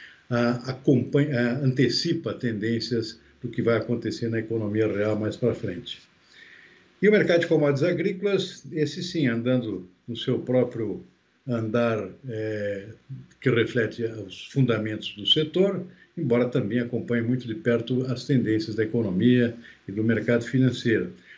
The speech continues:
Mas hoje é sexta-feira, às vezes foge um pouco do padrão e faz com que a soja, por exemplo, volte a subir. Não tava no ra-, radar esse tipo de comportamento, mas é que o preço caiu tanto nessa semana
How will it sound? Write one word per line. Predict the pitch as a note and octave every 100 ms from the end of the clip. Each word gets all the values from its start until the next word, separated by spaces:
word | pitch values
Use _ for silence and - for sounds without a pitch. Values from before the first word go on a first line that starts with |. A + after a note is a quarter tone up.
| -
Mas | D#3
hoje | E3+ D#3+
é |
sexta-feira, | - D3 - B2+ - D3+ D#3 D3+ C3 - - - _
às | B2+ A2+ G#2
vezes | C3 -
foge | - C3 A2+
um | A2+
pouco | B2+ A#2
do | -
padrão | - A2+ G#2+ C#3+ D3+ C3+ - D3+
e |
faz | - C#3 C#3+
com | B2+
que | B2+
a | -
soja, | - C3 A2
por | A2 B2
exemplo, | A#2 B2+ B2
volte | C#3+ D3
a | D#3+
subir. | - C3+ B2+ B2 - _ - _ _
Não | A#2
tava | G#2+ B2+ A2+ A2+
no | G#2
ra-, | G2+ G#2 G2+
radar | A2 G#2 A#2 C3 C#3
esse | A2+ -
tipo | B2 -
de | -
comportamento, | A2 A2 G#2+ B2+ D3+ D3+
mas | F3
é | F3+
que | F3+
o |
preço | - D3+ -
caiu | C#3 B2+ -
tanto | D3 C3 B2
nessa | A#2 A2+ A2
semana | - G#2+ C3 D#3 G#2+ F2+